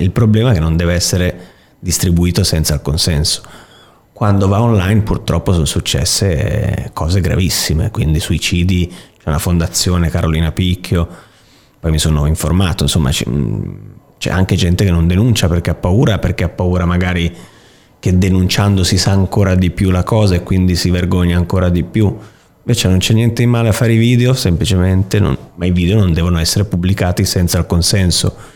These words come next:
ehm, perché possono creare dolore e danni, come è successo varie volte in Italia. Dice giusto, dice bene Baby K, perché durante il lockdown so che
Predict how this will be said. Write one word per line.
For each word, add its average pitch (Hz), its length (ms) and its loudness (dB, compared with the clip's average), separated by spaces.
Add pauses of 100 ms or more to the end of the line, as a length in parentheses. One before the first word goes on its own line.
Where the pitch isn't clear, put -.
(720)
ehm, 78 1000 0
perché 87 380 -2
possono 90 440 0
creare 80 1000 -2 (1040)
dolore 95 480 0
e 87 60 0
danni, 98 560 2
come 90 220 0
è 101 40 2
successo 87 640 0
varie 80 240 0
volte 90 340 0
in 78 60 0
Italia. 82 340 -2 (640)
Dice 123 440 -2
giusto, 120 440 2
dice 104 260 2
bene 120 240 2
Baby 104 260 2
K, 131 240 0
perché - 320 -2
durante 107 420 0
il 107 60 2
lockdown 117 400 0
so 104 280 -2
che - 280 -4